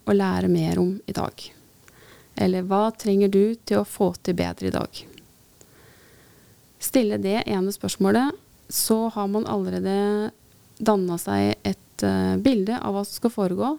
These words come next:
den dagen, hva som er viktig for lisen. Og hvis man har sett lisen i aksjon før, så kan man til og med komme med noen supplementer.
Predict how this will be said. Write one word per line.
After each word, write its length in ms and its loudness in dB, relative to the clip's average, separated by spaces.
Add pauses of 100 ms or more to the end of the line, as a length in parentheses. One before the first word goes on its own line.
(120)
den 160 2
dagen, 500 2
hva 180 -4
som 180 2
er 100 4
viktig 400 0
for 100 0
lisen. 380 2 (840)
Og 120 4
hvis 200 2
man 140 2
har 80 0
sett 200 -4
lisen 460 2
i 80 6
aksjon 460 2
før, 340 0
så 220 -2
kan 140 6
man 120 2
til 200 0
og 60 -2
med 160 0
komme 280 0
med 120 -2
noen 120 0
supplementer. 580 0